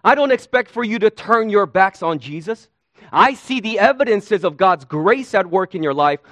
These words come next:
I see how you love and care for one another as one of the evidences of God's grace."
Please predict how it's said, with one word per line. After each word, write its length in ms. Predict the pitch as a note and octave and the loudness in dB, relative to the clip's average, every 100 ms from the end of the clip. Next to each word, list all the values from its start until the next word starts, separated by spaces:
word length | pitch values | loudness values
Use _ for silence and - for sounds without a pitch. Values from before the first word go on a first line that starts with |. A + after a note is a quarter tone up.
| - | 0
I 160 | G#3+ G3+ | 2 0
see 580 | - - C4 C4+ B3+ | -6 -8 -4 -2 -2
how 300 | A3 A3+ G#3 - - | 0 2 2 -2 -6
you 160 | G3 G#3 | -4 -2
love 600 | G#3+ G#3+ C4 B3 A3 F#3+ | 0 2 4 4 2 0
and 140 | G#3 - _ - | -4 -4 _ -8
care 440 | - B3 A#3+ A#3 | 2 2 4 0
for 160 | - G#3+ | 0 2
one 200 | G#3+ A3 | 2 0
another 460 | G#3+ A3+ F3+ F3 - - | 0 0 0 -2 -2 2
as 180 | G3 D3 | 2 2
one 300 | D3 A#3 A#3+ | 0 2 2
of 80 | |
the 120 | G#3 F#3+ | 0 2
evidences 500 | A3+ G3+ G3+ G3 F#3 | 0 0 -6 -6 -8
of 120 | E3 | -2
God's 280 | D#3+ D#3+ C#3+ | 0 0 -4
grace." 500 | F3+ F#3+ D#3 _ | -6 -6 -8 _